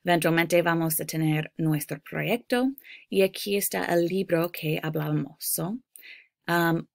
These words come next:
bajo de las notas de Cornell, si por una razón fue ausente o necesitas, um, piensas que faltas algo en sus notas de Cornell, miren aquí para una copia de los,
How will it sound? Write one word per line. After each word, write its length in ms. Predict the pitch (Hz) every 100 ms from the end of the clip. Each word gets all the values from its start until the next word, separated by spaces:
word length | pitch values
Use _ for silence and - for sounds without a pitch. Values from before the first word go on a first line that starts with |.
| _
bajo 260 | 165 160 180
de 100 | 185
las 220 | 180 175
notas 220 | 175 175
de 80 | 175
Cornell, 440 | - 165 165 269 - -
si 400 | - - 208 220 -
por 140 | 196
una 180 | 196 196
razón 440 | 190 - 190 208
fue 180 | - 170
ausente 680 | 156 160 214 220 226 214 220 - - -
o 140 | - 170
necesitas, 720 | 170 160 160 160 160 - - - - -
um, 380 | 160 156 151 - - - -
piensas 240 | 175 160
que 160 | - 156
faltas 340 | 185 185 220
algo 380 | - 214 226 233
en 60 | 214
sus 180 | 208
notas 240 | 202 190 196
de 100 | 190
Cornell, 320 | - 190 233 - -
miren 320 | - 185 196 190
aquí 500 | - - 277 370 - - - _ _
para 440 | 190 180 175 170 -
una 180 | 170 160
copia 340 | - 165 214
de 140 | 214
los, 360 | 226 254 440 -